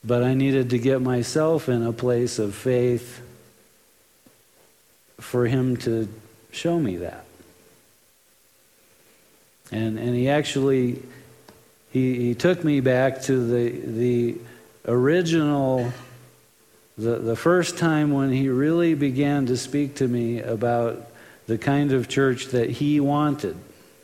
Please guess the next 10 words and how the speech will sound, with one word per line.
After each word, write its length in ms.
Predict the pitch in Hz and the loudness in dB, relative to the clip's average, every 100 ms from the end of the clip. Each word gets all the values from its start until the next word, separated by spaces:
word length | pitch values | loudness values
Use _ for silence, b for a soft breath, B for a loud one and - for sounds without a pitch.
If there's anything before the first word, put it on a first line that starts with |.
| _ _ _ - _ _ _ _ _ _ _ _ _ _ _ _ _ _ _ - | _ _ _ -20 _ _ _ _ _ _ _ _ _ _ _ _ _ _ _ -14
And 380 | - 113 110 107 | -6 -4 -4 -2
back 320 | 120 127 120 | 0 0 0
in 220 | 127 113 113 | -2 0 0
ninety-six 1200 | 135 147 135 131 123 - 160 - - - - - - - _ _ _ _ _ _ - _ - - | 0 0 0 -2 -4 -2 -2 -4 -10 -10 -10 -12 -20 -20 _ _ _ _ _ _ -20 _ -20 -12
was, 520 | 117 113 107 - - | -6 -4 -4 -8 -10
was 360 | 120 113 110 113 | -6 -4 -2 -2
when 260 | 117 113 | -2 -2
he 160 | 110 113 | -2 -2
did 260 | 139 165 101 | -2 -2 -4
this. 480 | 92 - - - | -8 -8 -12 -14